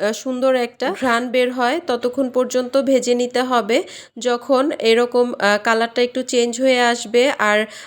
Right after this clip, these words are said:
মাছের আষ্টে গন্ধ চলে যাবে, তখন এর মধ্যে অ্যাড করতে হবে আদা রসুনের পেস্ট। এরপর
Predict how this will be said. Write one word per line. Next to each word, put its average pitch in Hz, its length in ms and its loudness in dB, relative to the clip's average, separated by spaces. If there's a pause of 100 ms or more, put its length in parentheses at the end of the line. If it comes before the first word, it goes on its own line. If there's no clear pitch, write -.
(160)
মাছের 247 440 0
আষ্টে 233 380 0
গন্ধ 247 340 4
চলে 254 340 4
যাবে, 240 320 2
তখন 254 500 4
এর 226 180 4
মধ্যে 226 440 4
অ্যাড 208 280 2
করতে 233 320 -2
হবে 240 460 2
আদা 202 300 2
রসুনের 233 460 0
পেস্ট। 233 560 -4 (280)
এরপর 247 440 6